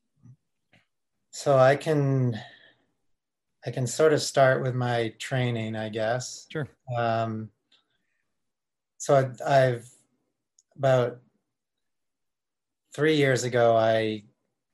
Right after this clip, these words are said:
Speaker 1: sort of asked my friend Andrew Epperson if he would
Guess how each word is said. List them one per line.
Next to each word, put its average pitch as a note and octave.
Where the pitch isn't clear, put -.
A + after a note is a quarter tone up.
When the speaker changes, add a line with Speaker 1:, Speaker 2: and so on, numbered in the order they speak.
Speaker 1:
sort A#2+
of G#2
asked B2+
my A#2
friend A2+
Andrew A2+
Epperson A#2
if G#2
he A#2
would G#2+